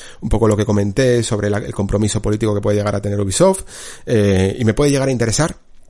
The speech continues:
pero creo que le están dando ya demasiado bombo, hasta el met-, punto ya de meter hasta el Rubius <laughs> en, en, como, como un personaje de, de la rebelión, ¿no? El que sí que tuvo un poco más de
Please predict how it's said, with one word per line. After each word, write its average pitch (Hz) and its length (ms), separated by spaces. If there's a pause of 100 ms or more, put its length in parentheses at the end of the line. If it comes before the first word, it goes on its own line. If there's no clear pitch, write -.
(600)
pero 117 240
creo 131 240
que 113 260
le 104 80
están 107 160
dando 104 220
ya 104 140
demasiado 95 400
bombo, - 220
hasta - 200
el 98 60
met-, 101 120
punto 107 300
ya 104 140
de 101 120
meter 104 220
hasta 104 160
el 98 80
Rubius - 500 (140)
<laughs> - 160
en, 104 340 (260)
en, 95 520
como, 104 260
como 104 300
un 95 80
personaje 95 480
de, 92 440 (200)
de 117 120
la 117 100
rebelión, 90 540 (180)
¿no? 127 300 (800)
El 165 220
que 147 80
sí 214 160
que 240 100
tuvo 190 420 (500)
un 131 420
poco 156 200
más 139 260
de 117 540